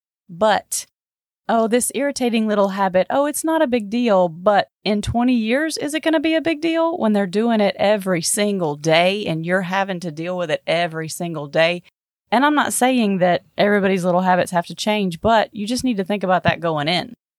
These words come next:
I mean, if this person is absolutely dead set against pushing the toothpaste tube from the end and they have to squeeze it from the middle, are you gonna be able to live with that? I mean, it sounds so stupid, but seriously, twenty years from now, it's gonna sound huge.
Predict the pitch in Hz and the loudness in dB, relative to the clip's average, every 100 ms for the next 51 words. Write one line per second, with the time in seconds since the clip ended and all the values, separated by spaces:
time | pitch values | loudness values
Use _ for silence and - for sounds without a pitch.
0 | _ - 160 156 156 - - 202 190 - | _ -4 -2 0 -2 -6 -2 -2 2 2
1 | 214 - 190 180 - 175 170 165 160 - | 2 0 0 0 0 2 2 0 -4 -6
2 | _ _ _ - 185 185 226 202 175 170 | _ _ _ -2 0 0 -2 0 0 0
3 | 165 170 180 165 196 175 151 185 165 - | 0 2 2 2 2 0 0 0 0 -2
4 | - - _ _ 185 175 170 170 - 202 | -4 -6 _ _ 0 0 -2 -4 -4 -4
5 | - 160 156 - 165 147 165 156 143 180 | 0 -2 0 -2 -2 0 0 0 0 0
6 | 175 147 143 156 170 165 165 - 170 151 | 2 0 0 0 -2 -4 -6 -4 -4 -4
7 | 156 170 160 156 185 165 151 - _ _ | -4 -4 -2 0 2 2 0 -6 _ _
8 | _ _ _ 139 160 165 160 160 156 156 | _ _ _ -2 0 0 0 2 0 0
9 | 156 180 240 - _ _ - 202 214 214 | -2 0 -2 -2 _ _ -6 -2 0 0
10 | - 302 277 240 233 - 220 202 151 135 | 2 2 2 2 0 0 -2 -2 -2 -2
11 | 143 151 - - - 202 165 147 151 143 | 0 0 -2 -10 -2 0 0 0 -2 -2
12 | 143 - - 175 170 160 160 165 147 143 | -4 -14 -6 -4 0 0 -2 -4 0 2
13 | 139 - 147 - - - 156 147 - 156 | 4 2 -2 -8 -8 -2 -2 0 0 2
14 | 147 147 143 151 - - 165 139 135 135 | 2 0 -4 -8 -10 -2 0 0 -4 -8